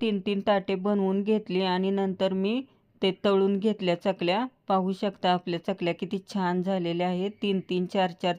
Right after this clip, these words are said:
चकल्या अशा मी तेलात सोडल्या, तेल गरम झाल्यानंतर. सर्व चकल्या मी तळून घेतल्या,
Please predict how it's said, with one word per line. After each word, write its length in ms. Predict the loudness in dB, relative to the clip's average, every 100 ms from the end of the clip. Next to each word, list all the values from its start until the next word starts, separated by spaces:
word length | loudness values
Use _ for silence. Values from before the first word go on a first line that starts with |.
| -2
चकल्या 340 | -2 0 0
अशा 200 | 0 -2
मी 160 | -2 -2
तेलात 400 | 0 0 0 -2
सोडल्या, 500 | -2 -2 0 0 -2 -6 _ _ -2
तेल 160 | 0 2
गरम 340 | 2 2 2
झाल्यानंतर. 760 | 0 0 0 0 0 0 -2 -2 _ _ _ _ _ -20 -6
सर्व 280 | -2 0 0
चकल्या 420 | 0 -2 0 0
मी 160 | 0 0 0
तळून 340 | 2 2 2
घेतल्या, 420 | 0 -2 -2 -2